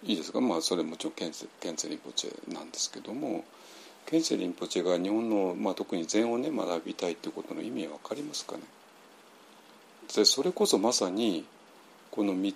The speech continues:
つの流れがあって、今まではお互いに離れていたから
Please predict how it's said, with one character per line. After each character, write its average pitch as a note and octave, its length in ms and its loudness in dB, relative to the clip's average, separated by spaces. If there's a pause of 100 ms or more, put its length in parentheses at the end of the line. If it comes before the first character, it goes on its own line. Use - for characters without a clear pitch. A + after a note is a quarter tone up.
つ - 180 2
の F2 280 4 (180)
流 F2 280 2
れ F2 280 4 (280)
が E2 300 2
あ E2 40 -2
っ - 40 -10 (220)
て、 E2 320 4 (760)
今 G#2 180 6
ま G2+ 140 6
で E2 240 2
は E2 340 4 (680)
お G#2 60 -2
互 F2+ 320 2
い - 20 0
に E2 80 -2
離 G2 260 -2
れ F2 100 0
て - 140 -4
い D2+ 60 -4
た D2+ 160 -4
か - 120 -2
ら E2 240 4